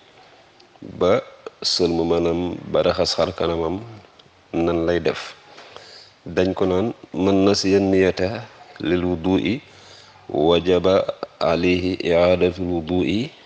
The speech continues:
wa i'adatu salati idha salla bi hadha al wudu'. Jàpp,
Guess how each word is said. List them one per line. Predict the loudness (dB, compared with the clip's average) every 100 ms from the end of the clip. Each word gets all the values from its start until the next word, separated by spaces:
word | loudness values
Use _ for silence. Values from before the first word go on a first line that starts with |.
| -20 -20 -10
wa | -2 -2
i'adatu | 2 2 4 4 2 -4 -6
salati | -4 -2 0 -2 -4
idha | -8 -2 0
salla | 0 -2 0 -2
bi | -2
hadha | -4 -2 -2
al | -2
wudu'. | -2 0 2 2 -2 -20 -20 -20 -20 -20 -20 -20 _ -16 0
Jàpp, | 0 0 -10